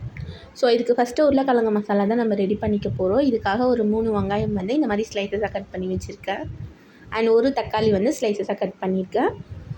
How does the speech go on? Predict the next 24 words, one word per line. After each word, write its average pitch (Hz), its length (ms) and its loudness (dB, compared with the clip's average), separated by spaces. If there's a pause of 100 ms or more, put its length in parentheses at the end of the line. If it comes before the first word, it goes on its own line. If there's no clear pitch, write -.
(180)
பச்சை 247 300 0
மிளகா 262 320 4
ஒரு 254 160 4
ஏழு, 220 160 6
எட்டு 240 180 4
ரெண்டா 220 320 2
கட் - 160 -6
பண்ணி 202 220 2
வச்சிருக்கேன். 190 500 -2
அந்த 294 160 6 (140)
ரெண்டு 226 220 4
உருளைக்கிழங்கு 220 500 2
வேக 196 240 2
வச்சு 185 180 -6
வச்சிருக்கேன். - 440 -6 (500)
உங்களுக்கு 262 360 4
தக்காளி 302 320 2 (100)
வேண்டாம்னா 233 400 2
நீங்க 269 200 2
ஸ்கிப் - 320 -4
பண்ணிட்டு 220 400 0
ஒரு 220 160 4 (460)
வெங்காயம் 214 380 2
சேர்த்துக்கோங்க. 185 460 0